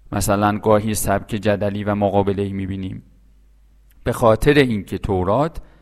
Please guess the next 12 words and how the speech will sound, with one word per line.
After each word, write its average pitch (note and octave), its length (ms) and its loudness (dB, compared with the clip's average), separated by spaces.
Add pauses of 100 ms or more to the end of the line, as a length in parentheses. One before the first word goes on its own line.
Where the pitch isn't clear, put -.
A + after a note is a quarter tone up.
(180)
در F2+ 200 -2
طول A2+ 480 -4
نسل‌های F#2 1000 -4 (600)
متمادی G2 680 -2
یهود G#2+ 680 0 (880)
و G2+ 120 2
به G#2 140 0
دست C3 320 -2
نویسندگان A2+ 800 0
مختلف G2+ 560 -4
نوشته F2 380 -4
شده. - 300 -12